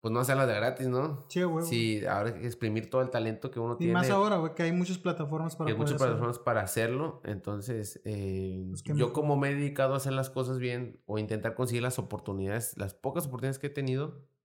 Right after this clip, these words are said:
Speaker 1: yo creo que ese chavo lo, lo ha hecho muy bien. Igual también el, el, el equipo donde estamos nosotros, eh, de como a Lupe Reyes, que estamos haciendo contenido ahí en YouTube,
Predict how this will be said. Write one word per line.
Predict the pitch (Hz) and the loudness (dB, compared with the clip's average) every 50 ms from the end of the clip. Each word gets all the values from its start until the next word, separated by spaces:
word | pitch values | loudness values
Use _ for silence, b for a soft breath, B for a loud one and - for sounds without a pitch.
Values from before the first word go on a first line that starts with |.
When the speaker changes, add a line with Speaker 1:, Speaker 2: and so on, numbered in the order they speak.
| _ _ _ _ _ | _ _ _ _ _
Speaker 1:
yo | 110 107 | -6 -4
creo | 110 110 110 | -4 -4 -4
que | 120 | -2
ese | 117 120 117 | -4 -4 -2
chavo | - 120 110 110 113 110 | 0 0 2 2 2 2
lo, | 107 104 101 98 | 2 0 0 0
lo | 95 98 | -2 -2
ha | 95 95 98 | -2 -2 -4
hecho | 98 95 - - - 107 | -6 -8 -8 -6 -6 -4
muy | 101 98 104 101 | -4 -4 -4 -4
bien. | 95 98 98 101 98 101 - _ _ _ _ _ _ _ _ _ _ _ _ _ _ _ _ _ - | -4 -4 -4 -6 -8 -10 -14 _ _ _ _ _ _ _ _ _ _ _ _ _ _ _ _ _ -2
Igual | 123 123 139 165 175 | 0 2 2 0 0
también | 156 139 131 135 139 | 0 0 0 0 0
el, | 139 135 123 110 98 | 0 -2 -2 -2 -2
el, | 101 98 95 92 92 90 90 - - _ | -4 -4 -4 -4 -4 -6 -8 -10 -12 _
el | - 107 101 | -8 -6 -6
equipo | 104 - - - - 123 | -6 -8 -10 -8 -6 -4
donde | 123 110 | -4 -4
estamos | 107 - - 107 107 110 117 120 110 - - - - - | -4 -2 -2 -2 -2 -2 -4 -4 -6 -8 -12 -16 -12 -10
nosotros, | 98 98 - 113 107 - - 135 131 117 113 | -10 -6 -6 -8 -8 -6 -8 -8 -8 -6 -6
eh, | 104 95 92 90 90 95 92 _ | -6 -6 -6 -6 -8 -10 -14 _
de | - - 92 95 98 95 95 92 - | -14 -10 -8 -6 -6 -6 -6 -6 -6
como | - 104 104 | -4 -4 -2
a | 101 | -2
Lupe | 104 107 - - | -2 -2 0 0
Reyes, | 120 120 120 127 123 - | 0 0 0 -2 -4 -6
que | - | -10
estamos | - - 101 107 | -8 -4 -4 -2
haciendo | 107 110 110 110 110 | -2 -2 -4 -4 -4
contenido | - 107 98 101 98 98 98 104 | -6 -8 -6 -6 -6 -4 -4 -4
ahí | 107 104 | -4 -4
en | 104 | -6
YouTube, | 107 104 - _ 110 110 117 120 | -6 -8 -8 _ -8 -8 -8 -10